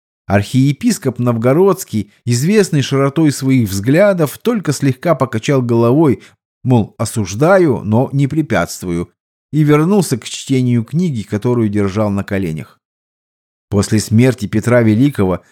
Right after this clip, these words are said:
верный сподвижник в делах духовных и сторонник всех начинаний первого императора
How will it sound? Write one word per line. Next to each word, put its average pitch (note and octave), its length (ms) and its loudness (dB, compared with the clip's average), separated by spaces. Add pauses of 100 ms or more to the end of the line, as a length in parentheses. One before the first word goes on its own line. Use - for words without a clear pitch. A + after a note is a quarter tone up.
верный C#3 520 2
сподвижник B2+ 720 0
в G2 80 -4
делах B2 460 0
духовных B2+ 600 0
и C3 120 -8
сторонник C#3 640 0
всех - 320 -4
начинаний C3 580 0
первого B2+ 560 2
императора D3 640 0